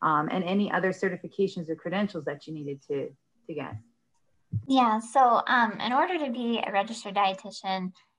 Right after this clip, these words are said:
Speaker 2: you have to have the education component. You have to have a four-year degree. I have a Bachelor of Science from Virginia Tech,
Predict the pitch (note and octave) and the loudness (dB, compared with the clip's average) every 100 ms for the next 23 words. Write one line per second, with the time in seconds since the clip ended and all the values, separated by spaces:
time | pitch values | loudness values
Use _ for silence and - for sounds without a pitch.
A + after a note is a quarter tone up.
0 | _ G#3 G3 F#3 G3+ F#3+ F3+ - F#3 F#3 | _ 0 2 2 4 4 4 0 -2 -6
1 | F3+ F3+ - G#3+ F#3+ F#3 F#3+ F#3 F#3 - | -8 -8 -8 -8 -8 -2 -2 0 -2 -4
2 | G3+ G3 - G3+ F#3+ F#3+ G3 F#3 F#3 F#3+ | -4 -4 0 2 2 0 0 0 0 -2
3 | F#3+ F#3 F#3 F#3 F#3 F3+ F#3+ F#3 F3+ F3+ | -4 -4 -2 -2 0 0 0 0 0 0
4 | G3 F#3 F#3+ G3 F3+ F#3 F3+ - - F#3 | -4 -4 -2 0 0 -2 -8 -8 -4 -2
5 | F#3 F#3+ F#3 F#3+ F#3+ F#3 F#3+ | -2 -6 -8 -10 -10 0 0